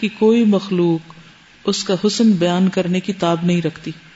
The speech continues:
یعنی ہم عاجز ہیں اس سے کہ یہ بتا سکیں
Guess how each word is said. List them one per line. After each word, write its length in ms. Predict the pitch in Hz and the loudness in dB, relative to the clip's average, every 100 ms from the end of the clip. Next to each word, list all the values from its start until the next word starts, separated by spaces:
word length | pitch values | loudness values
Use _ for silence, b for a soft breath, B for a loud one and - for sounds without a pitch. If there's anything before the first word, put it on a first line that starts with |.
| - - _ _ _ _ - | -20 -20 _ _ _ _ -8
یعنی 160 | 208 214 | 0 2
ہم 160 | 214 208 | 2 2
عاجز 380 | 190 202 254 | 0 0 0
ہیں 80 | 233 | 2
اس 120 | 220 | 0
سے 180 | 220 254 | 0 -2
کہ 100 | 247 | 0
یہ 160 | 226 214 | 0 0
بتا 300 | 190 196 214 | 0 -2 -2
سکیں 360 | 220 226 277 | -2 -4 -4